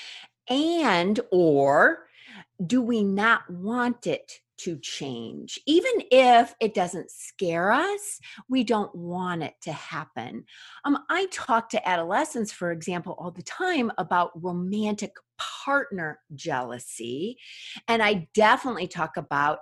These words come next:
envy versus jealousy, because we always talk about, you know, "I'm jealous of that person because they have something I want."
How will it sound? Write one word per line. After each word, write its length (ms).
envy 600
versus 600
jealousy, 420
because 280
we 140
always 300
talk 260
about, 520
you 140
know, 520
"I'm 220
jealous 640
of 540
that 240
person 560
because 300
they 100
have 240
something 380
I 120
want." 400